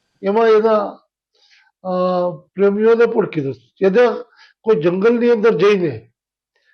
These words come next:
જો હિંસક પ્રાણીને નુકસાન કરે, એને જેટલી સજા કરવી એટલી છૂટ છે, એમાં કશું નથી કેવું. પણ રેવન્યુ વિસ્તારમાં આવીને જો ઈજા કરે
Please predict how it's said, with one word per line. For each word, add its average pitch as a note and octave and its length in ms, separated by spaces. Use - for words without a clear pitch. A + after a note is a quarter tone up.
જો F#3 80
હિંસક F#3+ 400
પ્રાણીને A3 360
નુકસાન G3+ 440
કરે, F#3 220
એને G#3 160
જેટલી A3 360
સજા A#3 260
કરવી A3+ 220
એટલી A3 280
છૂટ G3+ 120
છે, G3 140
એમાં G#3 180
કશું G#3+ 300
નથી G#3 260
કેવું. - 200
પણ D#3+ 160
રેવન્યુ C4 560
વિસ્તારમાં A#3+ 560
આવીને G#3+ 320
જો G3 160
ઈજા F3+ 300
કરે D#3 340